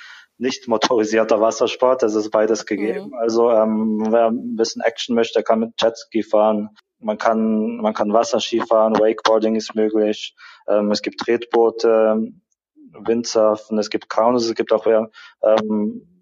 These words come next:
Speaker 1: wir haben auch so, so tolle, ähm, wie sagen wir, transparente Kanus gesehen. Ähm, das ist so auch schön,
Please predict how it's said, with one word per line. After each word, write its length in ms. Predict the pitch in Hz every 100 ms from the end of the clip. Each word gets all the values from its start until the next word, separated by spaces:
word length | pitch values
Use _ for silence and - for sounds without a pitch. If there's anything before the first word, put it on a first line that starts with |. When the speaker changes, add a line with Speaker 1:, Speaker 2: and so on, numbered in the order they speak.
| _ - -
Speaker 1:
wir 140 | 107
haben 160 | 113 117
auch 140 | 113
so, 200 | - 113 107 110
so 140 | 113
tolle, 480 | - 120 117 110 - -
ähm, 440 | 113 107 101 98 101 _ - - - _ -
wie 60 | 107
sagen 140 | 113
wir, 80 | 110
transparente 640 | 117 110 113 117 131 117
Kanus 520 | - 101 101 101 - -
gesehen. 540 | 98 101 113 160 165 _ -
Ähm, 360 | 110 107 107 110 _ _ _ _
das 120 | -
ist 120 | 110 113
so 120 | 113
auch 140 | 110
schön, 520 | - 120 117 117 127